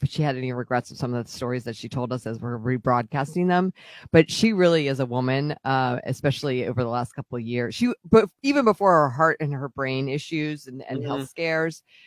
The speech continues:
Speaker 1: she already was, like, a very deep woman and kinda
Speaker 2: Yes.
Speaker 1: lived her life with no regrets. So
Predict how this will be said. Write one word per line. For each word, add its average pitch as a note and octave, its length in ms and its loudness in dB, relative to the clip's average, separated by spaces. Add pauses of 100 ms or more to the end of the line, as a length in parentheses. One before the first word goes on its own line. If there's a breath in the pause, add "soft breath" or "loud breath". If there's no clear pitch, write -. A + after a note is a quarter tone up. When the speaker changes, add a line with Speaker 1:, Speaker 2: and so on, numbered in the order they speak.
(120 soft breath)
Speaker 1:
she F3 240 0
already D3 340 4
was, D3+ 140 2
like, C#3 120 -2
a C#3+ 80 0
very C3+ 260 -2
deep C3 360 -6
woman C3+ 400 -2
and B2+ 200 -4
kinda C3 180 -4
Speaker 2:
Yes. - 80 -6
Speaker 1:
lived A#2+ 160 -8
her C3+ 100 -2
life B2 240 -2
with - 100 -4
no B2+ 120 2
regrets. B2+ 600 -2
So B2 440 0